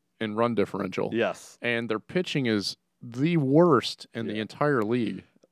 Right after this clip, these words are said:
Speaker 2: We're talking starting pitching. We're talking
Speaker 1: Everything.
Speaker 2: bullpen.
Speaker 1: Yeah.
Speaker 2: Yes. Yes.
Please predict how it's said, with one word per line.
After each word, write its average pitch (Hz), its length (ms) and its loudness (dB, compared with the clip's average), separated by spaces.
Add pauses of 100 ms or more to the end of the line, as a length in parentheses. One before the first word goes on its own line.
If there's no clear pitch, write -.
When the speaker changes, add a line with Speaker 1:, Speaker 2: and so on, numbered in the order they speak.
Speaker 2:
We're 135 140 -4
talking 135 260 0
starting 143 380 2
pitching. 131 440 -2
We're 123 120 -4
talking 127 400 0
Speaker 1:
Everything. 120 760 2 (380)
Speaker 2:
bullpen. 139 560 4
Speaker 1:
Yeah. 120 240 2
Speaker 2:
Yes. - 340 -10 (760)
Yes. 90 380 -8